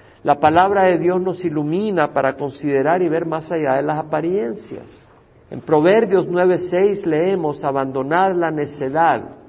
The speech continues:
y la palabra es la misma, "petit", la simpleza, "y viviréis", y andad por el camino del entendimiento.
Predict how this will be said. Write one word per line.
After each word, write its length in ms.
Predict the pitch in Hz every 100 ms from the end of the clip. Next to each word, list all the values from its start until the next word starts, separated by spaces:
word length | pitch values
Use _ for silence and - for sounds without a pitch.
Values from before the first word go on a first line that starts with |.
| - - _
y 60 | 139
la 100 | 131
palabra 500 | 131 131 143 165 160
es 80 | 160
la 120 | 151
misma, 360 | 156 175 156 131
"petit", 580 | 143 131 - 170 139 - - - _ _ -
la 140 | 127
simpleza, 760 | - 143 120 147 165 175 175 -
"y 160 | 160
viviréis", 920 | 139 139 131 131 156 190 - - - - - _ _ _ -
y 80 | 151
andad 360 | 156 165 185
por 160 | 190 185
el 140 | 175
camino 460 | 180 156 147 147 156
del 160 | 156
entendimiento. 1000 | 156 151 160 156 156 165 196 208 170 -